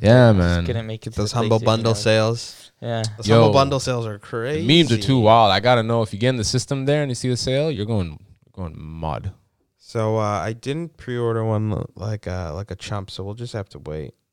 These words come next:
Speaker 1: Yeah.
Speaker 3: We'll have to see. Um, when exactly the Steam Deck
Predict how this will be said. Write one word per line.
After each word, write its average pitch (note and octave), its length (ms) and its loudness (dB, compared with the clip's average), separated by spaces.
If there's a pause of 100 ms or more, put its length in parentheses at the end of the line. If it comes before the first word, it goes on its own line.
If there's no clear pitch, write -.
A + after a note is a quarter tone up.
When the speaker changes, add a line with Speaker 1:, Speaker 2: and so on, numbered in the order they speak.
Speaker 1:
Yeah. E2+ 160 -4
Speaker 3:
We'll E2 100 0
have E2+ 120 -2
to - 80 -14
see. F2 520 -4 (760)
Um, D2+ 560 -10 (1300)
when F2 240 -4
exactly E2+ 640 -6
the A2+ 100 -8
Steam E2+ 640 -8 (840)
Deck - 540 -8